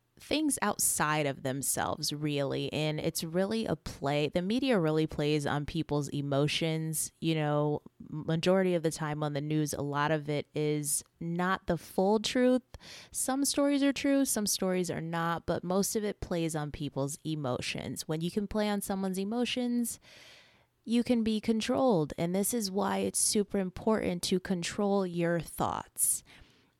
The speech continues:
and really set boundaries, which we're gonna get into a little later in the show, so you know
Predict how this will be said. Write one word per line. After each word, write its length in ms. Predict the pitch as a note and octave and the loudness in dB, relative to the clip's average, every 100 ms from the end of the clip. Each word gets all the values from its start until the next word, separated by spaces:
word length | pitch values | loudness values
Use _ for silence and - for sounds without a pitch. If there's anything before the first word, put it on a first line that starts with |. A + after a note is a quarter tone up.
| _ F#3 | _ 0
and 540 | F3+ E3+ E3+ - E3+ | 2 2 0 -4 0
really 260 | G3 A3 G3+ | 2 2 2
set 420 | - G3 - D#3+ | 0 0 -2 0
boundaries, 540 | F3 G3 G#3 F3 E3 | 2 2 2 2 0
which 180 | D#3+ - | -4 0
we're 120 | E3+ | 0
gonna 180 | E3 D#3+ | 0 0
get 160 | D#3 D#3 | 0 0
into 380 | F3 - E3 | 0 2 2
a 20 | D3 | 2
little 260 | C#3+ C#3+ | 0 0
later 380 | C#3 D#3 D#3+ C3+ | 0 0 0 0
in 140 | G2+ | -2
the 80 | C#3+ | -4
show, 520 | C#3 - D#3 D3+ D3+ - _ _ _ _ _ _ _ _ - - | -2 0 2 2 -2 -6 _ _ _ _ _ _ _ _ -20 -4
so 260 | - - G#3+ | 0 2 2
you 240 | G3+ G3 | 2 0
know 540 | F3+ F3 F#3 F#3+ F#3 | 0 2 4 4 2